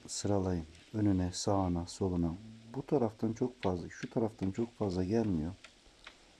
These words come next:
Gördüğüm kadarıyla, e, hatam olabilir. Eğer olursa zaten o tarafa da binalarınızı koyun. Ve,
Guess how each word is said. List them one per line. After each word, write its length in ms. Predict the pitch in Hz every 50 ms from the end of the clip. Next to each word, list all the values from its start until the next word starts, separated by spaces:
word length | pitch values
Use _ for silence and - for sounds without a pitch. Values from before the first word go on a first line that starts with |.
| - - - - - -
Gördüğüm 400 | 104 104 101 92 104 110 120 117
kadarıyla, 580 | - - - - 78 78 73 69 - 101 107 107 - - - - - - - -
e, 280 | 76 73 71 71 71
hatam 580 | 71 76 85 87 - - 95 90 90 92 87 85
olabilir. 300 | 82 80 82 87 104 107 - - - - - - - - - - - - - - - - - - - - - - -
Eğer 180 | 110 120 123 117
olursa 340 | 120 131 135 139 131 - 127
zaten 280 | 117 123 123 120 127
o 100 | 123 117
tarafa 360 | - - 123 113 117 117 107 -
da 100 | 90 78 - - - - - - - - - - - - - - - - - - - - - - - - - - - - - - - - - 117
binalarınızı 600 | 117 120 120 113 110 104 104 104 104 104 117 117
koyun. 320 | - - 107 95 78 73 - - - - - - - - - - - - - - - - - - - - - - - - - - -
Ve, 140 | 110 131